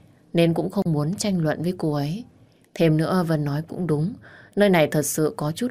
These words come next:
nguy hiểm. Một người như tôi chân yếu tay mềm, tốt nhất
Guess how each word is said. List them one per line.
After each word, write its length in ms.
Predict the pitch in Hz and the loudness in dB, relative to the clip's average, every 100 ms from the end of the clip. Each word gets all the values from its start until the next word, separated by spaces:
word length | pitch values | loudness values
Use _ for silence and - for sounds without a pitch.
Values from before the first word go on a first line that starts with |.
| - | -2
nguy 140 | 208 | 0
hiểm. 240 | 196 156 139 - _ _ _ - | 2 0 -2 -8 _ _ _ 0
Một 120 | 156 | 2
người 260 | 147 139 | 4 2
như 240 | 131 147 160 | 2 -2 -2
tôi 220 | 165 165 160 | 0 0 0
chân 180 | 170 | -2
yếu 220 | - 170 233 | 0 -2 -2
tay 220 | 220 208 | -2 0
mềm, 320 | 151 143 135 - - - _ - | 2 0 -2 -10 -20 -20 _ 0
tốt 180 | 170 | 0
nhất 200 | 180 180 | 2 -2